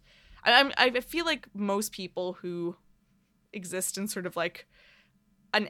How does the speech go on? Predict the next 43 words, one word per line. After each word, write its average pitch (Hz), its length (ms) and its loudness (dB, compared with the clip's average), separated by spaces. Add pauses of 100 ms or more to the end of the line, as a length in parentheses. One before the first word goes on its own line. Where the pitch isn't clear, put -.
animal-related 185 840 0
sphere - 360 -8
have 208 140 -12
heard 175 280 -10
of 165 80 -10
this 175 240 -8
issue. 190 500 -4 (420)
I'm 240 220 6
not 240 240 6
sure 285 160 0
about 226 180 2
Papua 196 260 -4
New 196 140 -6
Guinea, 180 280 -6
but 185 140 -2
I 190 60 0
know 180 220 -4
in 185 80 -6
Indonesia 180 640 -6
there's 180 200 -6
a 185 40 -12
lot 170 200 0
of 180 80 -6
megafauna 170 640 -6
like 156 180 -6
orangutans 226 880 -2
and 175 140 -12
tigers 190 460 -4
and 185 100 -12
rhinos 175 320 -6
and 170 140 -18
elephants. 160 640 -10 (420)
They're 214 160 6
all 208 100 10
very 185 220 0
threatened 185 380 -6
by 160 120 -2
palm 160 340 -8
oil 170 200 -4
plantations, 175 600 -8
and 175 160 -6
they're 175 180 -6
often 175 500 -4